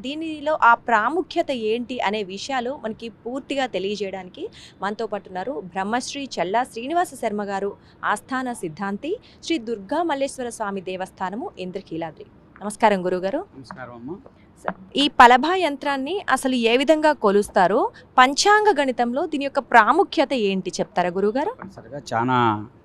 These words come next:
Speaker 2: విశేషమైనటువంటి పాత్ర ఉన్నది. ముందుగా భూమిని క్షిత-, క్షితిజ సమాంతరంగా చూసుకోవాలి, ఎక్కడ ఎత్తు పల్లాలు లేకుండా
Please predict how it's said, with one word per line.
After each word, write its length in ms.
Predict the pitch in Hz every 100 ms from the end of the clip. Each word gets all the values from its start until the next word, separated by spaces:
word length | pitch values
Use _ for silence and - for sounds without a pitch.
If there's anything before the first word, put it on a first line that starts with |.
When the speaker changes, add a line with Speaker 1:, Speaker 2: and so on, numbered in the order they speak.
| _ - - - - - _ - -
Speaker 2:
విశేషమైనటువంటి 1040 | 107 143 135 135 135 131 120 120 110 123 113 104 - - - - 113
పాత్ర 260 | 117 123 117
ఉన్నది. 260 | 113 110 151 - _ - - - - _ -
ముందుగా 360 | 127 139 139 147 107 104 - - - - _ _ _ _ - 110 113
భూమిని 460 | 147 170 165 151 123 147 - -
క్షిత-, 380 | - 135 123 127 - -
క్షితిజ 380 | - 135 160 147 160 135
సమాంతరంగా 580 | 139 139 139 131 135 127
చూసుకోవాలి, 600 | 123 - 123 117 117 120 - - - 107
ఎక్కడ 240 | - 135 135 131 - _ _ _ _ _ - - 113
ఎత్తు 180 | - 135
పల్లాలు 340 | 120 120 117 104
లేకుండా 340 | 104 117 117